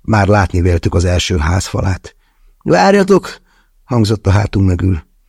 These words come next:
Ugrottam egyet rémületemben. Andrej futott utánunk, egyik kezében a világító telefon, a másikban egy túrakés. Most még csak röhögni sem tudtam rajta.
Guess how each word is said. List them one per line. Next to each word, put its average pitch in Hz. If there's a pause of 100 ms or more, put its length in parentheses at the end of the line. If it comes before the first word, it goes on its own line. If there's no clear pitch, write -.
(280)
Ugrottam 107
egyet 101
rémületemben. 101 (520)
Andrej 120
futott 104
utánunk, 107
egyik 101
kezében 98
a 95
világító 98
telefon, 107
a -
másikban 101
egy 90
túrakés. 92 (840)
Most -
még 101
csak -
röhögni 90
sem 85
tudtam -
rajta. -